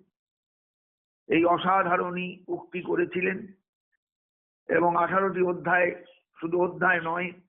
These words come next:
মানুষের জীবনের আঠারোটা ধাপ। মোক্ষে পৌঁছতে হলে এই ধাপগুলো অতিক্রম করতে, করতে, করতে, করতে যেতে হয়।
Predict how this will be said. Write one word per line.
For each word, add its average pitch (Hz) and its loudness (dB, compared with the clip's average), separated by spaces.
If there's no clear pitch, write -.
মানুষের 170 2
জীবনের 170 0
আঠারোটা 160 0
ধাপ। 143 0
মোক্ষে 196 0
পৌঁছতে 190 -2
হলে 185 -2
এই 170 2
ধাপগুলো 165 0
অতিক্রম 175 -6
করতে, 170 -8
করতে, 165 -8
করতে, 160 -8
করতে 165 -4
যেতে 151 0
হয়। 127 -2